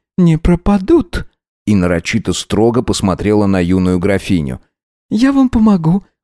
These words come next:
улыбнулась та. «У меня аппетит всегда приходит во время готовки». На обратном пути случилось чудо. Пошел первый снег. Скорее повалил огромными хлопьями. За каких-то полчаса поля покрылись белым ковром,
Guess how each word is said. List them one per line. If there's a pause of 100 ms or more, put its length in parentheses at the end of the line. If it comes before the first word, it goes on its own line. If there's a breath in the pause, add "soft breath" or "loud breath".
улыбнулась
та. (200 soft breath)
«У
меня
аппетит
всегда
приходит
во
время
готовки». (440)
На
обратном
пути
случилось
чудо. (320)
Пошел
первый
снег. (360)
Скорее
повалил
огромными
хлопьями. (240)
За
каких-то
полчаса
поля
покрылись
белым
ковром,